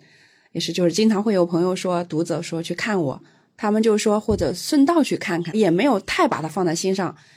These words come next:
因为好多都是没有成型的。所以当时跟我讲说去看我，我当时很欣喜，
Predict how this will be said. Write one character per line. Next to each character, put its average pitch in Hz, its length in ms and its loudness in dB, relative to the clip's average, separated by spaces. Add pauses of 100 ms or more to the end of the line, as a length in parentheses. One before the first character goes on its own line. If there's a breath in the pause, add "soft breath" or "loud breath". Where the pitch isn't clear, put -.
(120 soft breath)
因 220 120 2
为 214 80 4
好 175 240 2
多 185 160 2
都 220 100 4
是 214 120 0
没 175 80 2
有 196 100 2
成 175 200 2
型 165 240 0
的。 180 160 -6 (600 soft breath)
所 214 140 0
以 214 100 -2 (160 loud breath)
当 269 160 4
时 269 120 2
跟 233 100 2
我 220 100 2
讲 180 160 0
说 190 140 -2
去 208 100 -4
看 254 240 -2
我， 156 120 2
我 180 100 4
当 247 160 4
时 294 60 0
很 165 280 2
欣 - 440 2
喜， - 340 -2